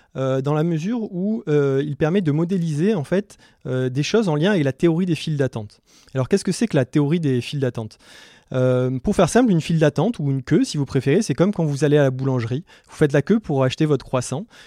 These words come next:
Et donc, il y a un client, il y a plutôt plusieurs clients qui font la queue et il y a un serveur, le boulanger ou la boulangère,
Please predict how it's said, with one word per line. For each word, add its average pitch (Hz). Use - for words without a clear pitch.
Et 131
donc, 160
il 170
y -
a 151
un 151
client, 147
il 240
y -
a 127
plutôt 135
plusieurs 165
clients 147
qui -
font 139
la 123
queue 208
et 208
il 139
y 135
a 165
un 139
serveur, 139
le 120
boulanger 123
ou 196
la 139
boulangère, 120